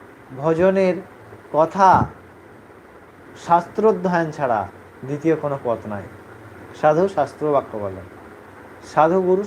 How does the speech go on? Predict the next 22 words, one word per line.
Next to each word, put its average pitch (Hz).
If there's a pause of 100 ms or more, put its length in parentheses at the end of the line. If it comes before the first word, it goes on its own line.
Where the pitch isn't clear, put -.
(100)
শাস্ত্র 143
বাক্য 170 (520)
হৃদয় 180
করিয়া 151
ঐক্য, 120 (680)
হৃদয় 185
ঐক্য 185
করতে 202
হবে 135
সেই 127
কথা, 107 (440)
তখন 190
গিয়ে 196
আমরা 151 (1600)
সেই 147
ভগবানের 127
কাছে 127
যাওয়ার 113
জন্যে 120 (720)
মর্যাদাযুক্ত 123
হতে 156
পারবো, 208